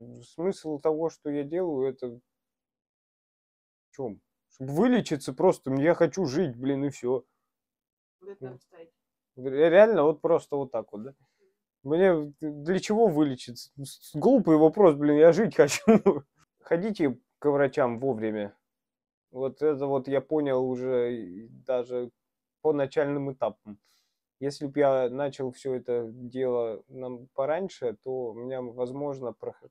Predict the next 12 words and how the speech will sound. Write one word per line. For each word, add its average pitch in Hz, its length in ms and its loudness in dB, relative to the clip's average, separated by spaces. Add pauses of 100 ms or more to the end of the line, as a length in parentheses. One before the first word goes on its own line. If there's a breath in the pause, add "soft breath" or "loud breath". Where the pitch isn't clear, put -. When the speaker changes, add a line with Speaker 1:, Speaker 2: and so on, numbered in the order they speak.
Speaker 1:
прошла 127 460 -6
бы 117 400 -4 (220)
более 170 460 4
легкой, 143 720 0
может, 117 440 -10
стадии, 110 680 -10
может, 120 260 -12 (120)
в 135 60 -18
более 123 300 -8
легкой 127 380 -8
какой-то 113 420 -12
форме 110 460 -12